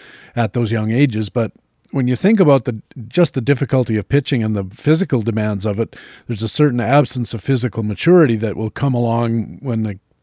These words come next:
guy gets a little bit older, fills into his frame, as it were. But think there's also mental, there's also, um,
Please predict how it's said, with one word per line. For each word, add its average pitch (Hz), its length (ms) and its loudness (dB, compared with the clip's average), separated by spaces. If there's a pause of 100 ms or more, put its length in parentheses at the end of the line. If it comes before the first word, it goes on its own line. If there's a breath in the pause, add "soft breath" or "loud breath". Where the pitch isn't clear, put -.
(180)
guy 110 180 0
gets 104 220 -4
a 117 60 -2
little 110 180 -2
bit 101 140 -4
older, 110 460 0
fills 110 360 -2
into 110 180 -4
his 95 140 -6
frame, 156 340 2
as 107 100 -2
it 107 100 -6
were. 110 220 -2 (400 loud breath)
But 135 140 2
think 208 240 0
there's 120 180 -2
also 139 560 4 (100)
mental, 139 680 2 (600 soft breath)
there's 117 180 -2
also, 120 680 -2 (100)
um, 92 460 -10